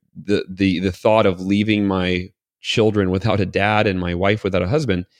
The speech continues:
um, was, i-, is the most terrifying thought of my life, period. You know, um, it's one thing for me to go through something on my own, but, but for it to affect my children potentially and them not having a dad,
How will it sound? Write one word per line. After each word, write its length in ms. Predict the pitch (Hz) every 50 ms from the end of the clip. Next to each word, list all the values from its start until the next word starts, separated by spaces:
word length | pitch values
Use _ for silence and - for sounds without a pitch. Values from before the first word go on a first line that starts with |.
| _ - - - - _ _ -
um, 320 | - 95 92 90 90 92 - -
was, 420 | - 101 101 98 95 87 - - -
i-, 40 | -
is 260 | 98 82 90 98 98
the 60 | 107
most 160 | 104 101 -
terrifying 480 | - 117 104 101 - - 104 95 95 90
thought 300 | - 98 92 92 90 90
of 240 | 95 92 85 - _ -
my 140 | 101 95 87
life, 320 | 90 90 90 90 - -
period. 480 | - - 95 87 85 - - - - -
You 140 | - 95 98
know, 300 | 92 90 87 90 92 - -
um, 180 | 95 95 90
it's 120 | 87 - -
one 160 | 110 104 95
thing 140 | - 95 95
for 100 | - 98
me 100 | 101 98
to 60 | 98
go 140 | 87 104 92
through 160 | - 95 90
something 260 | - 104 92 - 101
on 100 | 98 92
my 140 | 92 90 90
own, 320 | 90 92 95 113 165 151
but, 180 | 110 95 87 - _ -
but 180 | - 90 - _ _ _ _ _ -
for 180 | - 104 107
it 80 | 95 95
to 100 | - 104
affect 360 | 90 - - 107 98 - - -
my 140 | 98 90
children 560 | 87 - - - 101 101 104 117 123 139 147 143
potentially 560 | - 143 - 147 143 - - 160 165 156 139
and 220 | 107 98 95 - _ _ - - - _ -
them 160 | - 107 110
not 160 | 110 101 98
having 260 | 98 107 104 101 98 92
a 40 |
dad, 500 | 87 - 92 92 104 127 190 233 233 247